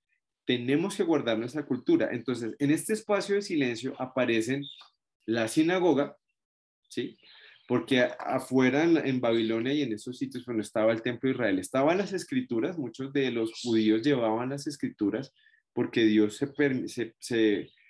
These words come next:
eh, Dios permitió que se conservara la escritura, pero no había templo. Entonces, la sinagoga se vuelve como el sitio de reunión donde se reúnen en torno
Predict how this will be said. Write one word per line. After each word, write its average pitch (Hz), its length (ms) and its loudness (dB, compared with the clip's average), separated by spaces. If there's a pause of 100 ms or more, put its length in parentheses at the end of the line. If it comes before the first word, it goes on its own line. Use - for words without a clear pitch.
(420)
eh, 123 260 -2
Dios 120 200 2
permitió 139 460 2
que 127 120 -4
se 143 120 -4
conservara 139 460 -2
la - 80 -4
escritura, 131 500 -2
pero 151 220 2
no 143 100 2
había 160 300 2
templo. 208 360 -6 (840)
Entonces, 139 640 2
la 147 220 2
sinagoga 139 640 -2
se 180 100 -8
vuelve 143 300 -2
como 156 240 -6
el 120 100 -6
sitio 147 380 -2
de 156 80 -4
reunión 127 400 -2
donde 143 260 -2
se 147 160 -4
reúnen 127 360 -4
en 143 180 -2
torno 139 460 -4